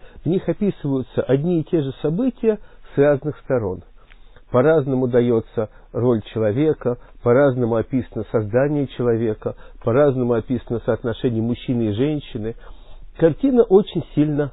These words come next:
отличается друг от друга. Как мы можем подойти к этой разнице? Как её согласовать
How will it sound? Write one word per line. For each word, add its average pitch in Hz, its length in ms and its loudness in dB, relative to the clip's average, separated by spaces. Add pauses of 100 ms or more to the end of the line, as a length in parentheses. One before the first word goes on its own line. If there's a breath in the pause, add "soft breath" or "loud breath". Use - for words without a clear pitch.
отличается 110 760 0
друг 110 300 0
от 107 100 0
друга. 92 300 -4 (800 loud breath)
Как - 320 0
мы 202 100 4
можем 208 320 2
подойти 165 580 0
к - 160 -12
этой 147 300 0
разнице? 98 640 -4 (140)
Как 220 260 0
её 165 280 2 (480 soft breath)
согласовать 139 680 4